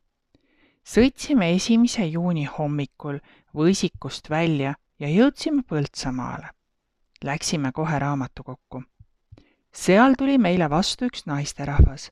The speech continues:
kes tutvustas meile raamatukogu. Ta rääkis, et raamatukogu külalised on põhiliselt lapsed. Siis näitas ta huvitavaid lasteraamatuid ja rääkis meile muinasjuttu ühest veetaimest,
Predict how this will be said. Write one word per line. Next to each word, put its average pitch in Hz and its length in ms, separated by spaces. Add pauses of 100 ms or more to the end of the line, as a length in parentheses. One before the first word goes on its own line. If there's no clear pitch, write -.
(440)
kes - 260
tutvustas - 560
meile 240 320
raamatukogu. 143 800 (1080)
Ta 151 100
rääkis, 214 460
et 160 160
raamatukogu 165 760
külalised 214 640 (300)
on 143 140
põhiliselt 165 600
lapsed. - 480 (1300)
Siis - 400
näitas 247 400
ta 277 180
huvitavaid 202 560
lasteraamatuid 151 1000 (460)
ja 135 200
rääkis 202 520
meile 143 260
muinasjuttu 165 720
ühest 147 440
veetaimest, 156 880